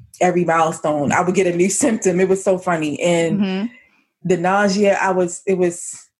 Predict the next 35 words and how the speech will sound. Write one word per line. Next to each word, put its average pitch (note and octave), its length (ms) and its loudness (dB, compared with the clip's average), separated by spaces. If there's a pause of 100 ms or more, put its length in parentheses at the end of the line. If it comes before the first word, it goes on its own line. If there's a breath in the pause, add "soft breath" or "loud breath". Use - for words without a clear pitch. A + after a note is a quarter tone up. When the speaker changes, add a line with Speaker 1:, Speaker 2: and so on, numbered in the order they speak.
Speaker 1:
terrible. B3+ 800 0
<laughs> - 420 -2 (120)
We D4+ 180 -2
have A#3+ 300 0
certain B3 300 -4
smells A3+ 640 -2
and F3+ 380 -2 (120)
Speaker 2:
Oh, E3+ 240 2
yeah. D3 380 0 (340)
Speaker 1:
Oh C#4+ 200 2
my B3 120 2
gosh, A3 320 -2
it's C#4 180 -6
terrible B3+ 520 2
to A#3+ 80 -2
go A3 200 -2
through, A3+ 240 -8
but G3+ 140 0
it G3 160 0
just G3 180 -6
gave F#3+ 180 2
me F#3 120 -4
so F#3 420 -2
much F3 260 -6
comfort. D#3+ 640 -10
I F#3+ 60 -20
was - 80 -20
like, - 180 -16
"Lord, F3 280 -8 (100)
please G3+ 360 -10
just F3 160 -12
give G3 120 -6
me G3 120 -10
a G3 40 -10
sign." - 560 -8